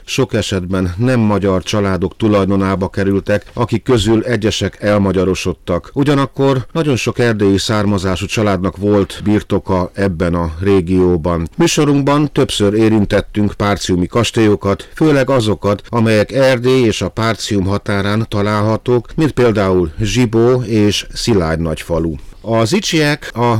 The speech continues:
bihardiószegi és a körösgégényi vagy a magaslaki kastélyaikkal vannak jelen. Aranyosmegyes az egyik legszebb reneszánsz várkastélyunk, Élesden és Mezőtelegden pedig a Betlenek és a Hallerek tartották udvaraikat.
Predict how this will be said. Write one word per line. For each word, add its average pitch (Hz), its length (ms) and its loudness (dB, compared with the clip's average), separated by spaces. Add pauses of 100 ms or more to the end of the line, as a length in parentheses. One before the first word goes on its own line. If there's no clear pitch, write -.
bihardiószegi 107 1080 2
és 110 260 0
a 104 140 0
körösgégényi 101 1080 2
vagy 104 180 0
a 101 180 0
magaslaki 101 720 0
kastélyaikkal 92 1080 0
vannak 98 420 0
jelen. 98 340 0 (100)
Aranyosmegyes 135 960 0
az 120 160 -4
egyik 107 300 -2
legszebb 95 540 -2
reneszánsz 95 680 0
várkastélyunk, 110 840 0
Élesden 135 640 2
és 107 400 0
Mezőtelegden 104 1000 2
pedig 98 320 0
a 95 160 0 (120)
Betlenek 117 640 0 (100)
és - 240 -4
a 101 100 0
Hallerek 92 560 0
tartották 87 720 -4
udvaraikat. 78 760 -4